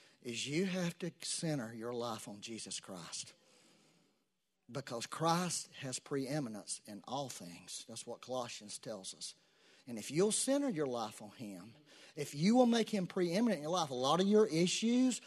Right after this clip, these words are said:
a lot of your problems will start working out. Doesn't mean they're gonna go away. Like that night,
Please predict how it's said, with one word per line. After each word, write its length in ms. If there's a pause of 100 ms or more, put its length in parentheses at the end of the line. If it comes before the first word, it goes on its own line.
(180)
a 60
lot 240
of 80
your 140
problems 920 (480)
will 160
start 520
working 380
out. 460 (580)
Doesn't 280
mean 120
they're 120
gonna 180
go 160
away. 480 (280)
Like 220
that 180
night, 520